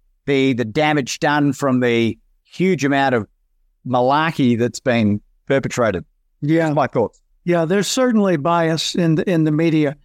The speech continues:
Speaker 2: And I don't wanna go down that rabbit hole and talk about the media bias and all that. I wanna stick to the main theme, though.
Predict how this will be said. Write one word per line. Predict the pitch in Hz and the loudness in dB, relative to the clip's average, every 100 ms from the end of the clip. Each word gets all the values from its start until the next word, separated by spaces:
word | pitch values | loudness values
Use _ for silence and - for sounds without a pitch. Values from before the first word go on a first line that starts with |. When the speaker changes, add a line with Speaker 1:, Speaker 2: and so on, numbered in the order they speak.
| _ _ 190 | _ _ -4
Speaker 2:
And | 180 | 0
I | 185 | 0
don't | 175 247 247 | 0 2 2
wanna | 233 190 | 2 0
go | 214 | 0
down | 190 196 185 | 2 2 2
that | 165 | 0
rabbit | 175 185 175 143 | 0 0 0 0
hole | 147 151 151 | 0 2 0
and | 139 | 0
talk | 165 160 | -2 -2
about | 160 160 - | -2 -2 -2
the | |
media | 156 165 160 160 | 0 2 2 2
bias | 143 156 156 151 175 | 2 2 2 0 0
and | 160 | 0
all | 156 | 0
that. | 160 170 - _ _ _ - | 0 0 -4 _ _ _ -4
I | |
wanna | 185 190 | 0 0
stick | 151 - 233 226 | -2 -2 -4 -2
to | 202 | 0
the | 185 | 0
main | 175 185 190 - | 2 2 0 -2
theme, | - 202 190 160 | -2 0 2 2
though. | 160 147 151 | 0 0 -4